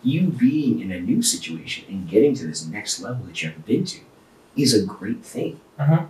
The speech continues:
Speaker 1: And it's important that you find the great things there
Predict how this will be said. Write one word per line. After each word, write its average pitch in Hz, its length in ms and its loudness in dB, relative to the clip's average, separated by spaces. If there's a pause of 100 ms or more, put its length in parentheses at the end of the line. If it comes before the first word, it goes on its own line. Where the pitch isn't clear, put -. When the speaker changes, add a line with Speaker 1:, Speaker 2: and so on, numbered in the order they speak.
(160)
Speaker 1:
And 107 160 0
it's 104 160 -6
important - 420 -4
that - 80 -18
you - 60 -16
find - 360 -2
the - 60 -2
great - 320 -8
things - 600 -6
there - 340 -8